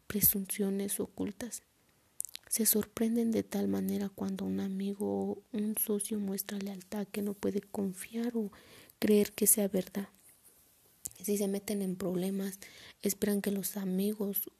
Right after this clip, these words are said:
o los socios los ataquen o tal vez hasta, pues, llegar a ignorarlos. Los individuos con trastorno de la personalidad paranoides reacios a confiar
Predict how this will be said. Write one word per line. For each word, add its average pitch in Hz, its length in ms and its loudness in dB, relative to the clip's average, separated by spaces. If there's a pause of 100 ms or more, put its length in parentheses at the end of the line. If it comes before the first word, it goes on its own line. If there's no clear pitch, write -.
o 196 320 2
los 190 200 -2
socios 202 500 -2 (360)
los 190 220 0
ataquen 202 640 -4 (160)
o 214 200 0
tal 196 240 -4
vez 202 260 0
hasta, 202 540 -6 (280)
pues, 196 180 -2 (140)
llegar 185 240 4
a 208 80 4
ignorarlos. 196 800 -2 (760)
Los 208 240 4
individuos 214 520 2
con 202 260 -2
trastorno 202 720 -2
de 202 80 0
la 202 100 -2
personalidad 196 840 -4
paranoides 202 800 -4 (440)
reacios 208 720 0 (240)
a 202 120 -4
confiar 208 800 -2